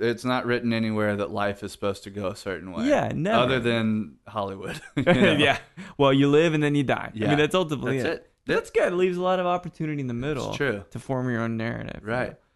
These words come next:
Speaker 2: So you get out of U T. When did you graduate?
Speaker 1: That would have been two thousand three.
Speaker 2: Okay.
Speaker 1: I did, uh, not a victory lap, but kinda like a half jaunt
Speaker 2: Uh-huh.
Speaker 1: just to finish, made sure I was ready.
Speaker 2: Yeah, yeah.
Speaker 1: Uh,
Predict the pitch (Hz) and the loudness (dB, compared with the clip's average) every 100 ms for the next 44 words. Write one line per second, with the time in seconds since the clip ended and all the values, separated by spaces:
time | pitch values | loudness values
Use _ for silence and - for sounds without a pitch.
0 | _ - 175 156 151 151 180 175 156 143 | _ -4 2 2 2 2 4 6 4 2
1 | 135 - - 139 139 - 135 120 131 127 | -2 -6 -6 -2 -2 0 -2 0 -2 -4
2 | 127 127 123 123 123 110 - _ _ _ | -6 -4 -4 -4 -6 -8 -14 _ _ _
3 | 117 113 117 110 113 107 107 127 127 120 | -6 -2 0 0 0 -2 -4 -6 -2 0
4 | 117 113 104 110 123 131 147 139 - 151 | 0 -2 -6 -2 0 0 -2 -6 -6 -6
5 | 208 226 - _ - 120 117 123 123 120 | -6 -10 -14 _ -6 -4 0 2 2 2
6 | 113 110 113 110 107 98 _ _ _ _ | 0 0 2 0 -2 -8 _ _ _ _
7 | _ - 320 208 123 139 - 175 180 180 | _ -4 -2 -2 -2 -2 0 2 2 2
8 | 196 196 156 151 - 143 139 143 139 135 | 0 0 -4 -6 -4 -2 0 0 0 0
9 | 117 117 117 123 - _ _ 127 139 147 | 0 0 0 0 -6 _ _ -4 0 0
10 | 151 - 135 143 123 120 - 131 - 127 | -2 -4 -4 -2 -2 -2 -4 -8 -4 -2
11 | 123 120 - 131 127 123 131 123 120 117 | -2 -4 -4 -4 -4 -4 -2 2 2 0
12 | 117 - 127 123 117 120 113 117 123 147 | -4 -12 -6 -6 -2 0 2 0 -2 -4
13 | 180 175 190 135 117 113 110 | -4 -6 -6 -4 0 2 0